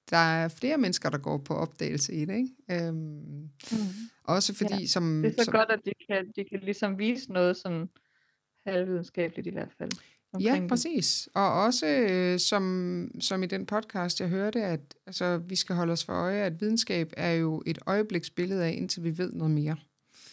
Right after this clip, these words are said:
Speaker 1: At, øh,
Speaker 2: Mhm.
Speaker 1: det er jo ikke for evig
Speaker 2: Mhm.
Speaker 1: sandhed.
Speaker 2: Nej.
Speaker 1: Og det, det synes jeg bare er
Speaker 2: Det er en meget god indstilling at have,
Speaker 1: Ja.
Speaker 2: faktisk.
Speaker 1: Og det er, jeg tror bare, det er ret vigtigt at holde sig for øje, fordi, øh, altså, jeg er jo også naturvidenskabeligt uddannet, men jeg,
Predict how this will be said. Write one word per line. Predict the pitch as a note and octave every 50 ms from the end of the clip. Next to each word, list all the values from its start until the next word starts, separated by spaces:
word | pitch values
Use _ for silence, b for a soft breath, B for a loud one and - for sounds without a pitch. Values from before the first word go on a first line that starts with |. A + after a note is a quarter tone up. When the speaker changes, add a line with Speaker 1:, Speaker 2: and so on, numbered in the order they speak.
| B B B B B B B B _
Speaker 1:
At, | - E3+ E3 -
øh, | C4 E3+ D#3+
Speaker 2:
Mhm. | D#3+ D#3+ D3+
Speaker 1:
det | E3+
er | F3
jo | D#3+ D#3
ikke | E3 F#3 G#3 G#3
for | - - -
evig | - F#3+ G3+ G3 A#3
Speaker 2:
Mhm. |
Speaker 1:
sandhed. | A#3+ A3 E3 D#3 E3 F3 E3 C#3+ - - - - _ _ _ _ _ _ _ _ _ _ _ _ _ _ _ _ _ _ _ _ _ _ _ _ _ _ _ _ _ _
Speaker 2:
Nej. | G#3+ G3 G3 G3+ - _ _ _ _ _ _
Speaker 1:
Og | - - -
det, | F#3 F3+ F3+ F3 F3 -
det | F3
synes | - G3+ F#3+ -
jeg | G#3 G3
bare | G3 F#3 F3+ F3+ F3+ F3+ E3+
er | E3 D#3+
Speaker 2:
Det | F#3+ B3
er |
en | A#3+ A3+
meget | A3+ B3+ B3+
god | C4 A#3+ A#3
indstilling | B3 C4 - C4 A3+ G#3+ G3 F#3
at | F#3+
have, | G3+ F#3 F3+ - - F3+ G3
Speaker 1:
Ja. | A3 B3+
Speaker 2:
faktisk. | C#4+ - - - - - F3+ F3+ - - - -
Speaker 1:
Og | G#3 G3+
det | A#3+ A#3
er, | A3 G3+ - F#3 F3+ G3+
jeg | G#3 G#3
tror | G#3 - C4+ C#4+
bare, | C#4 C4+
det | B3+
er | A3
ret | A3+ B3+ B3+ C4+
vigtigt | C4+ C4 C4+ B3 A#3+
at | G#3
holde | G3+ F#3+ F#3+
sig | - F#3+ -
for | F#3 -
øje, | - - G#3 G#3+ A#3 B3+ C4+ C#4 C4+ -
fordi, | F#3+ F#3 - A3 A3+ A3+ A3+ B B B B B B B B B B B B -
øh, | G3 F#3+ F#3 F3+ F3+ F3 E3+ E3+ - -
altså, | F#3 - G3
jeg | F#3 F3+ F3+ G3 A3+
er | B3
jo | A3+ G#3 G3
også | G#3+ C4 B3+ - - -
naturvidenskabeligt | F#3 E3+ E3 E3 - A#3 G3+ D#3+ D#3+ D#3+ D3+ - - F#3 E3+ D#3 C#3+ - D3+ -
uddannet, | - F#3 G3+ G#3 G3+ - - C#3+ D3 C#3+ C#3+ D3 D#3+ - -
men | - F3 E3+ E3+ E3+ E3 E3 E3 E3
jeg, | E3+ E3+